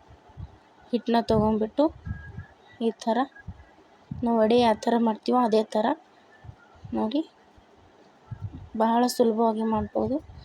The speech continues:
ನೋಡಿ ಮಧ್ಯದಲ್ಲಿ ಈ ಥರ ಹೋಲ್ ಮಾಡಿಬಿಟ್ಟು ಕಾದಿರೋ ಎಣ್ಣೆಗೆ ನಿಧಾನವಾಗಿ ಬಿಡಿ. ಎಲ್ಲ ವಡೆನೂ ಈ ಥರನೇ ಮಾಡ್ಕೊಂಡ್ಬಿಟ್ಟು ಬಿಡಬೇಕಾಗುತ್ತೆ. ಸ್ವಲ್ಪ ನೀರು ಹಚ್ಕೊಂಡ್ಬಿಟ್ಟು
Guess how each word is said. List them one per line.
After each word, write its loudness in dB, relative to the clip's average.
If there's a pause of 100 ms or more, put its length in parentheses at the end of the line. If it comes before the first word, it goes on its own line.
(280)
ನೋಡಿ 0
ಮಧ್ಯದಲ್ಲಿ 2
ಈ 0
ಥರ 2
ಹೋಲ್ 0
ಮಾಡಿಬಿಟ್ಟು 0 (540)
ಕಾದಿರೋ 4
ಎಣ್ಣೆಗೆ 2
ನಿಧಾನವಾಗಿ 2
ಬಿಡಿ. -2 (1400)
ಎಲ್ಲ 4
ವಡೆನೂ 2
ಈ 0
ಥರನೇ 0
ಮಾಡ್ಕೊಂಡ್ಬಿಟ್ಟು -4 (1080)
ಬಿಡಬೇಕಾಗುತ್ತೆ. 0 (420)
ಸ್ವಲ್ಪ 0
ನೀರು 2
ಹಚ್ಕೊಂಡ್ಬಿಟ್ಟು -2